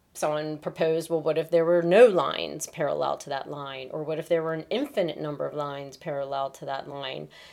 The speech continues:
So other math systems in geometry have been created, such as fractals. And, um, fractals are really, uh, more natural than that Euclidean geometry.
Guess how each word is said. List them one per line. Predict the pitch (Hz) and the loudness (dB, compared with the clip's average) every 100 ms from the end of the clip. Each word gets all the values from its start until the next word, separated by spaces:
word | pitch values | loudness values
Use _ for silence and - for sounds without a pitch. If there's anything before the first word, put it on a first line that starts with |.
| - - | -20 -2
So | - 233 | 4 6
other | - 285 320 | 6 6 4
math | 175 190 - | 2 0 -2
systems | - 190 190 165 165 165 - | -6 -4 -2 -2 -4 -6 -8
in | - 160 | -6 -6
geometry | 151 151 151 151 | -2 -4 -4 -4
have | 160 160 | -4 -2
been | 151 | -6
created, | 156 180 190 156 143 143 160 - - | -4 0 0 0 -2 -2 -6 -12 -18
such | - 175 170 | -8 -6 -6
as | 151 | -10
fractals. | - 151 151 - - 107 156 - - - - _ _ | -2 0 0 -2 -8 -8 -10 -14 -18 -20 -20 _ _
And, | 170 160 156 151 147 160 170 160 - - | -4 -2 -2 -4 -6 -8 -10 -14 -18 -10
um, | 160 147 147 160 160 160 - | -8 -6 -6 -8 -12 -14 0
fractals | 185 185 196 160 156 | 2 2 0 2 2
are | 147 | 2
really, | 151 160 170 196 185 170 165 160 - | 0 -4 2 6 8 8 4 -2 -2
uh, | 147 160 151 151 147 | -2 0 0 0 -2
more | 170 185 | 0 2
natural | 165 160 165 175 - 151 147 147 | 2 2 0 -2 -4 -2 -2 -2
than | 151 147 | -4 -4
that | 147 143 151 | -4 -6 -6
Euclidean | 147 - 294 277 160 135 | -10 -2 0 2 0 -2
geometry. | 151 147 143 143 - 76 | -6 -8 -8 -10 -10 -10